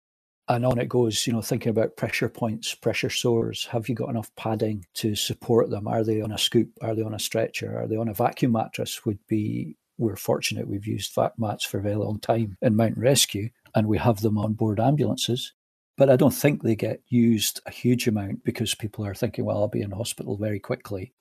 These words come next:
Whereas from a prolonged care point of view, they're gonna help.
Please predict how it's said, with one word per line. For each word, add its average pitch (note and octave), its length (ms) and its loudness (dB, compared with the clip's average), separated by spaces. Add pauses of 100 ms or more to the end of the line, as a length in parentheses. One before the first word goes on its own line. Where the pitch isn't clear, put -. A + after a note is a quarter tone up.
Whereas G#2 400 -2
from - 260 -6
a G2 120 -6
prolonged G#2+ 520 -4
care A2+ 220 -4
point - 240 -6
of A2 80 -8
view, G#2+ 400 -4
they're A2+ 160 -2
gonna A2 260 0
help. - 500 -4